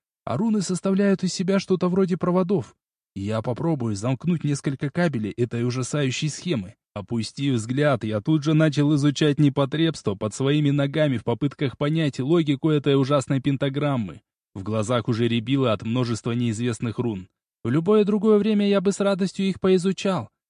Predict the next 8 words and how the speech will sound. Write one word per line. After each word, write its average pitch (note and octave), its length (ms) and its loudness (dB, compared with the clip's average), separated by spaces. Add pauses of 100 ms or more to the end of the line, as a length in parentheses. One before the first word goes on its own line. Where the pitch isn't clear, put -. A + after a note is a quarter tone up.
(100)
но G#2+ 100 -4
сейчас C#3 400 -2
обстановка D3+ 540 0
не D3 140 4
располагала C#3 720 2
от G2+ 100 -6
слова C3 300 0
совсем. A2+ 560 -4